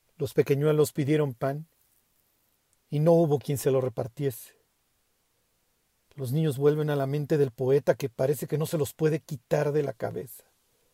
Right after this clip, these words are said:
Y llegamos a esta espantosa conclusión que nuestros pecados pueden afectar profundamente a las siguientes generaciones. En este caso, esta generación de niños,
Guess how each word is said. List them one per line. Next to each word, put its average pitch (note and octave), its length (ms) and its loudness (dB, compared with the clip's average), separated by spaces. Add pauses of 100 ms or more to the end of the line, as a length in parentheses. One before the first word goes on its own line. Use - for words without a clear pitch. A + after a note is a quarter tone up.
(2500)
Y D#3 80 0
llegamos E3+ 420 4
a G3 40 2
esta F3+ 160 2
espantosa D#3+ 520 2
conclusión D3 560 -4
que D3+ 100 -6
nuestros C#3 300 -6
pecados D3 480 -2
pueden D3 260 -2
afectar C3 420 -6
profundamente D#3 960 -4 (360)
a C3+ 100 -8
las C3+ 140 -2
siguientes C#3 520 -2
generaciones. A#2+ 680 -10 (1900)
En C3+ 120 -6
este B2 240 -4
caso, C#3+ 320 -2
esta C#3+ 160 0
generación C3+ 540 -4
de C#3 80 -2
niños, C#3 440 -6